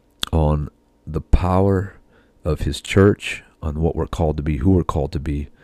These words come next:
We have the keys of authority. Actually, spiritually speaking, we have the keys of authority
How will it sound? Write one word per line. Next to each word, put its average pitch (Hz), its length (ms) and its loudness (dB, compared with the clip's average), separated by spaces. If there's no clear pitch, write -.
We 113 220 4
have 104 260 2
the 90 80 0
keys 95 320 2
of 80 100 -2
authority. 82 480 4
Actually, - 340 -4
spiritually 95 480 2
speaking, 80 520 -2
we 85 220 0
have 82 160 -2
the 82 80 -4
keys 85 280 -2
of 78 80 -6
authority 80 540 0